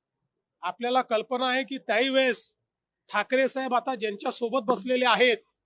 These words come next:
त्यांचं सरकार होतं आणि त्यांच्याच पोलिसांनी हे केलेलं आहे. खरं म्हणजे माझी तर अपेक्षा होती की त्यांनी भगव्या आतंकवादाचा हा नरेटिव्ह पूर्णपणे अयशस्वी झाला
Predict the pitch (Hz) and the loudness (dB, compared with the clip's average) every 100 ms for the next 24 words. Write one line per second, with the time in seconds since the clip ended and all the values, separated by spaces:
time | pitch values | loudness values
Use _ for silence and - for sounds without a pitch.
0 | _ - - 214 214 294 285 - 247 277 | _ -20 -10 -6 -4 -2 -2 -2 0 4
1 | 269 254 247 196 180 _ _ _ - 233 | 4 4 2 2 0 _ _ _ -6 -4
2 | 233 220 294 294 285 269 254 285 277 285 | -4 -2 -2 -2 -2 -4 0 0 0 -2
3 | 285 254 254 220 165 156 151 _ _ _ | -2 0 4 4 2 -4 -20 _ _ _
4 | 226 277 269 262 285 294 247 226 262 294 | 0 4 4 2 -2 0 0 0 -2 0
5 | 269 294 302 311 285 277 254 214 208 _ | 0 0 0 0 0 -2 -2 -2 -6 _
6 | _ _ _ 254 - 233 269 294 160 - | _ _ _ -8 0 2 6 6 4 -2
7 | _ _ _ _ _ - _ 381 _ _ | _ _ _ _ _ -20 _ -20 _ _
8 | 220 185 233 285 302 190 208 - 269 254 | -4 -4 0 2 2 2 0 -2 -6 -4
9 | 247 233 254 247 262 269 220 247 240 220 | -2 0 -2 -4 -2 0 4 2 0 -4
10 | 240 240 269 247 202 - _ _ _ _ | -6 -4 -4 -2 -4 -6 _ _ _ _
11 | 269 302 294 294 262 285 - 262 285 269 | -4 2 2 4 2 2 4 4 4 2
12 | 277 277 247 226 254 220 | -4 -6 2 6 8 8